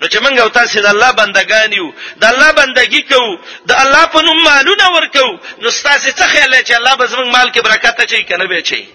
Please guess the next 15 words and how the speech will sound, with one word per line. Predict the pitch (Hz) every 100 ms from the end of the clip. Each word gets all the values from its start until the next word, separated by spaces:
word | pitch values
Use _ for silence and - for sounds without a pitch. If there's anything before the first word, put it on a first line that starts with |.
| _ _
ولې | 156 247
به | 247 208
نه | 180
اچوي؟ | 170 165 139 - -
ملائک | 208 247 277 294 415 -
به | 392
دعا | 339 311 302
کوي، | 285 285 262 254
اللهم | 254 240 247 269 254 254
اعطي | 277 320 294 277 262
للمنفق | 247 247 247 233 226 220
خلفا | 202 226 277 269 247 185 - - -
واعطي | 196 247 240 240
للممسك | 220 214 220 208 - 185 196
تلفا. | 185 180 175 180 147